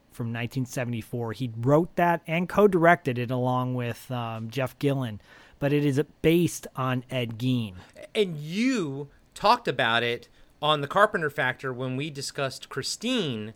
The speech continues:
Speaker 2: because Roberts Blossom is in it, and you mentioned Deranged, uh, how much you loved that. Um, okay, so now we're getting, uh, uh, it's coming around sort of, like, full circle and everything. Interesting. Okay. Okay.
Speaker 1: Yeah, yeah. The, the film is,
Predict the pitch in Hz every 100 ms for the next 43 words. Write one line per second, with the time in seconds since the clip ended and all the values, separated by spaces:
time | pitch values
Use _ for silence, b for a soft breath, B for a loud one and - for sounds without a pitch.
0 | b b 131 147 123 120 156 151 139 -
1 | 160 175 214 - 147 113 117 113 117 117
2 | 123 127 147 180 175 160 - 139 131 123
3 | 131 196 156 127 120 110 127 120 113 131
4 | 127 - 120 117 135 131 110 101 135 170
5 | 117 - - B B - 135 131 143 180
6 | 208 - 156 160 156 147 160 147 139 135
7 | 127 131 123 - 165 151 147 135 160 135
8 | 127 113 - - 185 170 - 170 170 123
9 | 104 98 92 95 95 95 185 220 208 98
10 | 92 208 156 139 - b b 185 180 143
11 | 180 139 117 - _ 131 123 120 135 160
12 | 165 _ 175 165 - 180 190 202 175 151
13 | 147 131 -